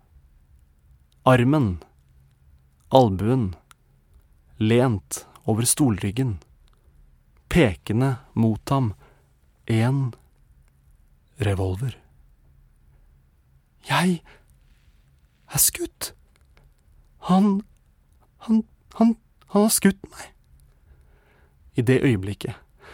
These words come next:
tenkte Lion, «Bare ta alt, ta alt du vil, ta alt jeg eier, bilen, tingene mine, klærne mine, bare la meg få lov til å leve.»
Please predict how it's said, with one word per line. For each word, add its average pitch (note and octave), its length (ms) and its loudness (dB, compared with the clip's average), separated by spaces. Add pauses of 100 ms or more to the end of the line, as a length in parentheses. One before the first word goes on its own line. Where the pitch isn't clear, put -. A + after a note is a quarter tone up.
(180)
tenkte B2+ 280 2
Lion, A2 300 0 (1300)
«Bare C3+ 200 6
ta C3+ 120 6 (100)
alt, - 200 0 (200)
ta F3 140 4
alt F#3 200 6
du G#3+ 80 6
vil, G#3 200 4 (260)
ta - 140 8
alt G3 200 8
jeg G3+ 160 8
eier, F#3 300 4 (140)
bilen, F3+ 480 6 (240)
tingene G3 260 6
mine, G#3+ 160 6
klærne G3 320 6
mine, A3+ 180 4
bare F#3+ 320 6
la F#3 240 6
meg F#3+ 300 4
få G#3 160 4
lov F3 240 4
til G#3 120 4
å A3 40 4
leve.» G3 400 4